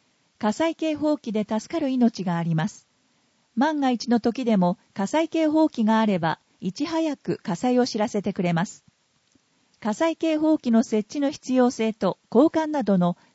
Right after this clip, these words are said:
適正な維持管理を説明します。表。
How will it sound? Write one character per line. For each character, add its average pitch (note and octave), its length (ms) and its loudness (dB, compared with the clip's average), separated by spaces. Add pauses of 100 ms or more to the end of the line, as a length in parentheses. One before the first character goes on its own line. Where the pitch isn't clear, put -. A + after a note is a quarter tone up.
適 - 240 -6
正 E4+ 180 -4
な D4 120 -2
維 A3+ 100 0
持 C4 140 -2
管 D#4 240 -6
理 G3+ 100 2
を D#3 80 0
説 D#3+ 300 -4
明 G3 160 6
し - 160 -6
ま D#3+ 100 0
す。 - 220 -14 (2250)
表。 G3+ 440 0